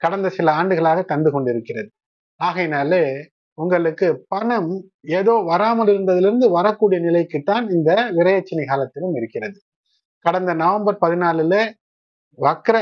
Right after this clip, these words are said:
நிவர்த்தியான சனி பகவான் இப்போது உங்களுக்கு விரயச்சனியாக செயல்படுவார். அதை எப்படி சுல-, சுப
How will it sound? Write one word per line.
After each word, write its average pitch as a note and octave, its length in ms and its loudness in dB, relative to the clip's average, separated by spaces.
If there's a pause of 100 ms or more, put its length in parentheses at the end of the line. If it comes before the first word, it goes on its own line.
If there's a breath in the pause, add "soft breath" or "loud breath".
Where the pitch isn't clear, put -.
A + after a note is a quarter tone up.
நிவர்த்தியான F3 580 0
சனி D#3+ 240 0
பகவான் F3 380 0
இப்போது E3 360 0
உங்களுக்கு D3+ 540 0 (400)
விரயச்சனியாக E3+ 800 2
செயல்படுவார். B2+ 600 -2 (640)
அதை F3+ 160 0
எப்படி G3+ 340 0
சுல-, A3 400 2
சுப G#3 320 2